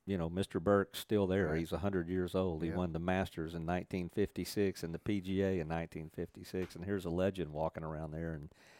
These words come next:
Speaker 2: So
Speaker 1: trying
Speaker 2: cool.
Speaker 1: his best to keep that history going
Speaker 2: Yeah.
Speaker 1: at courses like that. Like Oakmont, same deal. Laurel Valley, those places are fantastic.
Speaker 2: Yeah.
Speaker 1: If you're into golf history, it's
Speaker 2: And
Speaker 1: kinda
Speaker 2: it's hosted Tour Championships.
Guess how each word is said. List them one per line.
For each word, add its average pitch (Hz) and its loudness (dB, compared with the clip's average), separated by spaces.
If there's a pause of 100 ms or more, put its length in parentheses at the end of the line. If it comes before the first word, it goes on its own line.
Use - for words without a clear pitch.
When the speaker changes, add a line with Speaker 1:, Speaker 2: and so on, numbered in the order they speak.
(100)
Speaker 2:
So - -8
Speaker 1:
trying 120 8
Speaker 2:
cool. 101 6
Speaker 1:
his 92 2
best 107 6
to - -2
keep - 2
that 92 4
history 101 2
going 82 2
Speaker 2:
Yeah. 78 -12
Speaker 1:
at - -2 (160)
courses 90 -2
like 76 -2
that. 73 0 (680)
Like 101 6
Oakmont, 107 4 (180)
same 95 2
deal. 85 -2
Laurel 90 6
Valley, 85 2
those 80 -10
places 85 -2
are 76 -4 (680)
fantastic. 85 0
Speaker 2:
Yeah. 92 -4
Speaker 1:
If 87 -2
you're 92 2
into 87 0
golf 80 4
history, 80 -4 (160)
it's - -14
Speaker 2:
And 131 4
Speaker 1:
kinda 101 0
Speaker 2:
it's - -6
hosted 107 0
Tour 104 0
Championships. 98 -4